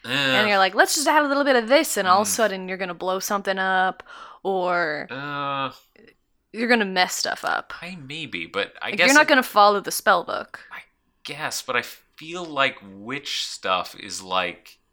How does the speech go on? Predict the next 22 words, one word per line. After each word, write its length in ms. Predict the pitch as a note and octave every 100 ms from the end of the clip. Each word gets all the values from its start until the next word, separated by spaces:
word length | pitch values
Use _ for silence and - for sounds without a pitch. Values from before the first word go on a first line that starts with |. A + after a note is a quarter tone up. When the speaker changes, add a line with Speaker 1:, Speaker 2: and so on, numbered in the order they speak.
| _ _ _ _ _ -
Speaker 1:
how 260 | - F#3+
nerd, 420 | G3 D3+ D#3+ E3
how 180 | - F3
much 300 | G3+ A3 -
nerd 320 | C3 C3+ C3+
stuff 380 | - - A#2 G#2
is 200 | F#2+ G#2
involved 380 | G2+ G2 F#2+ F2+
with 100 | F2+
witch 320 | F2 F#2 -
stuff? 360 | - - - -
Like, 300 | G2 F2+ -
Speaker 2:
That's 180 | D#4+ F#4
a 60 |
good 180 | G#4 G#4
point. 460 | - E3+ - A3+ -
Speaker 1:
you 100 | A#2
know 60 | B2+
what 100 | B2+
I 120 | C3
mean? 240 | C3 C3
Like, 180 | A#2+ A2